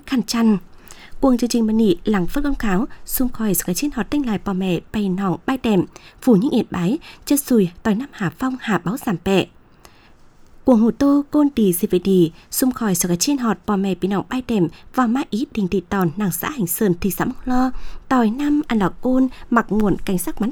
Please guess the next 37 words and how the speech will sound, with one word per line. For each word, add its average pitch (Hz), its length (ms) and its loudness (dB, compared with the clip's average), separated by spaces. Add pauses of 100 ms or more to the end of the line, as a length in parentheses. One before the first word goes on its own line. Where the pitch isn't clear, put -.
bẻ 208 100 -2
trừ, 190 360 2 (240)
bớt 302 160 0
ăn 185 80 -2
khăn, 190 200 -2 (100)
ăn 185 140 0
chăn 202 220 -2
có 180 160 -4
cái 170 120 2
chất 277 140 -8
lâm 277 260 0
văn 202 120 0
hóa 165 220 -4
ข 247 80 -4
อ - 40 -2
ง - 60 -8
po 196 100 0
mẹ 180 220 0
chữa - 220 0
côn 254 160 -2
tay. 247 360 0 (360)
Cái 294 120 -2
nị, 247 240 6 (160)
mời 269 120 2
po 254 140 -6
mẹ 208 260 -4
bị - 80 -4
nòng 185 140 -4
bòm 190 140 -4
cằn 170 260 -6
tòn - 240 -2
phăng, 247 340 -6
phân 277 260 -2
công 277 120 -4
cáo 208 140 -4
cuồng 214 240 -2
tình. 190 280 4